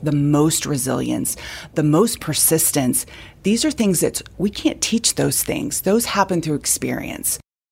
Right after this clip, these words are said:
This is just one platform that God provides for these children to develop those things, and that's part of our goal. It isn't just academic success, that they see themselves the way God does,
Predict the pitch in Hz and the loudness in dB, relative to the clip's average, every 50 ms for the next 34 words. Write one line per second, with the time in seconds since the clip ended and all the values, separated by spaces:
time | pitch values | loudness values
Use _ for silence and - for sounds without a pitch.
0 | _ _ 139 131 185 214 - - 269 240 - - 180 165 143 - 151 170 131 139 | _ _ 0 2 2 2 2 0 0 -2 0 0 0 0 0 0 -2 -2 0 2
1 | 143 147 175 - - - 151 143 143 - - - 147 143 139 135 139 - 147 139 | 2 2 0 -2 -2 -2 0 0 0 -2 -2 0 2 2 2 2 2 2 2 2
2 | 135 143 139 - 139 127 131 131 127 131 139 - - 143 135 - 143 147 139 - | 2 2 0 -2 -6 -4 -2 0 0 0 0 -2 -4 -4 -2 0 0 0 0 -2
3 | - - 139 - - 139 139 135 - - - 135 135 131 117 135 135 135 135 131 | -2 -4 -4 -2 0 0 0 0 0 -2 -2 -2 -2 0 2 2 2 2 2 0
4 | - - 131 131 - 151 135 139 - - - 147 143 151 156 160 156 - - - | 0 0 -2 0 2 2 2 2 2 0 0 2 4 4 4 2 0 -2 -4 -2
5 | - 139 135 131 131 127 123 123 - 143 135 123 127 131 123 131 147 143 - 196 | 0 0 2 2 0 0 -2 -2 0 0 0 2 2 0 0 0 0 0 -2 0
6 | 180 - 208 - - - 147 143 135 156 143 - 160 123 127 - - - - 143 | 0 2 2 2 2 2 0 0 0 -2 -2 0 2 2 2 2 0 -2 -4 -4
7 | - - - - 131 127 160 208 - - - - _ - - - 143 - 127 135 | -2 -2 -2 0 0 -2 0 0 0 -2 -2 -6 _ -10 -6 -6 -2 0 0 0
8 | 131 - - - 208 208 214 208 196 - - 180 175 165 - 180 151 160 156 147 | 0 0 2 2 2 4 4 4 4 4 4 4 4 2 2 0 2 2 0 0
9 | - 139 131 127 123 - 131 127 127 123 123 - | 0 -2 -2 -2 -2 -4 -4 -2 -2 -2 -4 -6